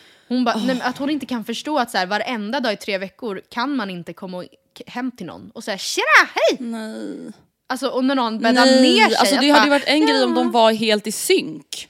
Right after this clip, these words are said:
Speaker 1: Ja, verkligen.
Speaker 2: Men det är så här, jag tror inte, alltså, så här, om man också känner att så här, fan, jag är den personen som tar initiativ till att vi ska ses varje, varje, varje, varje dag.
Speaker 1: Ja.
Speaker 2: Och den andra s-, personen säger bara, "Okej."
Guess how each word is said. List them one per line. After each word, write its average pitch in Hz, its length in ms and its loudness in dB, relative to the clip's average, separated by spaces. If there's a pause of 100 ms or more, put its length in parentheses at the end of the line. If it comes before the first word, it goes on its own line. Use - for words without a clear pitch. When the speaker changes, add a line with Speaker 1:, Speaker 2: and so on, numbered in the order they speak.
(160)
Speaker 1:
Ja, 226 140 0
verkligen. 214 420 -2
Speaker 2:
Men 240 100 2
det 247 60 0
är 233 40 -2
så 247 100 0
här, 214 240 2 (320)
jag 247 180 4
tror 294 140 0
inte, 269 280 4
alltså, 233 220 -2
så 226 100 -2
här, 202 140 0 (180)
om - 220 0
man 247 120 4
också 254 200 -2
känner 320 300 4
att 202 80 -2
så - 80 0
här, 185 40 0
fan, 190 260 -2
jag 285 220 6
är 240 40 2
den 185 220 0
personen 190 440 -4
som 165 200 -4
tar 180 100 -4
initiativ 180 480 -4
till 170 140 -6
att 170 80 -6
vi 160 100 -6
ska 160 100 -12
ses 160 220 -8
varje, 180 420 0
varje, 165 380 -2
varje, 165 380 -2
varje 160 360 -4
dag. 202 460 2
Speaker 1:
Ja. 208 420 -8
Speaker 2:
Och - 100 -4
den 208 80 2
andra 190 260 2
s-, - 240 -6
personen 175 340 -6
säger 170 160 -4
bara, 165 160 -4
"Okej." 262 580 -10